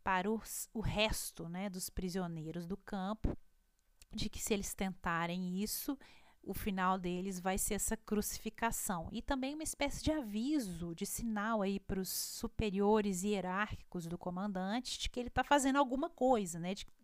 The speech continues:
que ele tá sendo severo, de que essa fuga não ficará impune, de que a carreira dele tem que ser preservada.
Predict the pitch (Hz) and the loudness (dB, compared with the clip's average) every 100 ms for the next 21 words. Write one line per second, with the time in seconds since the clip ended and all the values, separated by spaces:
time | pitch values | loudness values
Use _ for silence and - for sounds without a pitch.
0 | 208 208 190 220 214 226 233 - 262 262 | -6 -6 0 0 0 -2 0 0 0 0
1 | 175 190 202 190 160 - - - - - | -2 -2 0 0 -4 -10 -18 -16 -14 -4
2 | 196 208 202 220 - 202 202 208 208 196 | -2 0 2 0 0 0 2 2 2 0
3 | 202 - - 233 202 190 196 220 240 240 | 0 -4 0 2 4 2 2 0 2 4
4 | 226 254 302 - 311 - 330 285 269 285 | 4 4 0 -2 -4 0 2 2 2 2
5 | 220 214 262 - - - - 196 190 - | 2 2 -2 -8 -20 -20 -4 -4 -2 -2
6 | - - 208 208 190 214 165 147 160 147 | -4 0 4 4 4 2 2 2 2 -8